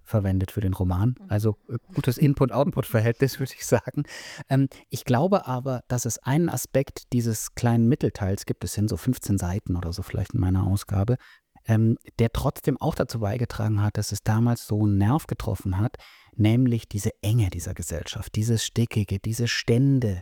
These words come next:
Speaker 1: ja. Also wir sind ja noch f-, vor der Französischen Revolution, ähm,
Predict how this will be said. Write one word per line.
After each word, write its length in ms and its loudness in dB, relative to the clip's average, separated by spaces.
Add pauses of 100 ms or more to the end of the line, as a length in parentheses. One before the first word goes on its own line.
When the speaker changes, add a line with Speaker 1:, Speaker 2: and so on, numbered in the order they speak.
Speaker 1:
ja. 300 0 (280)
Also 500 0
wir 100 0
sind 140 4
ja 80 2
noch 160 -2
f-, 380 -18 (100)
vor 360 0
der 260 -4 (160)
Französischen 480 0
Revolution, 760 0 (540)
ähm, 340 4